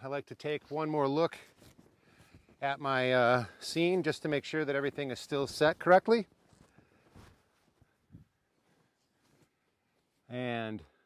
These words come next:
I am there. Everything looks fine. So I'm going to set my lens. Now, as I was saying, the exposure on this, it's like about a one A S A, so it's a very slow exposure.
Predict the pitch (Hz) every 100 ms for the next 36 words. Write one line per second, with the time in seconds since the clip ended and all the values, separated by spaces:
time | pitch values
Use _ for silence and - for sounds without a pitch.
0 | _ 120 120 117 117 131 185 160 _ _
1 | _ _ _ _ _ _ _ _ _ _
2 | - 113 127 127 120 - 139 151 190 170
3 | _ _ _ _ _ _ _ _ _ _
4 | _ - _ _ _ - 131 131 123 143
5 | 131 139 123 - 165 151 143 139 135 165
6 | 202 208 - - _ _ _ _ _ _
7 | _ _ _ _ 139 139 139 139 139 -
8 | 160 156 165 160 - 170 160 139 135 143
9 | 131 139 - - 185 156 151 139 135 131
10 | - 139 - 147 139 143 151 143 165 160
11 | 147 123 139 123 104 123 127 139 160 -
12 | 147 131 - - 127 123 104 95